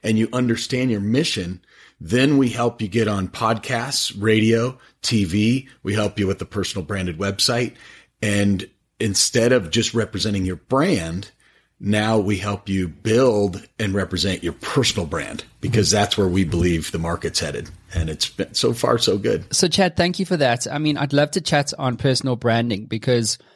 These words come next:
Speaker 2: for me, the biggest thing about my podcast, The Matt Brown Show, and I'm sure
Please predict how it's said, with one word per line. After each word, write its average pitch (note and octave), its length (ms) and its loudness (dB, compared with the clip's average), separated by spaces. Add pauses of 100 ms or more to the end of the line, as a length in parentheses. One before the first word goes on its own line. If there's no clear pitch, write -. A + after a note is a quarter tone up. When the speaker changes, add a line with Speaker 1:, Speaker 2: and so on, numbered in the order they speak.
(200)
Speaker 2:
for C3+ 100 2
me, C#3 300 4
the B2 100 0
biggest C3+ 460 2
thing B2 520 0
about A#2 440 0 (280)
my A#2+ 220 -4
podcast, A#2 480 -2
The A2+ 80 -6
Matt A2+ 220 -2
Brown A2+ 200 -2
Show, C3 240 2
and A#2 140 2
I'm G#2+ 60 -2
sure A2 400 -4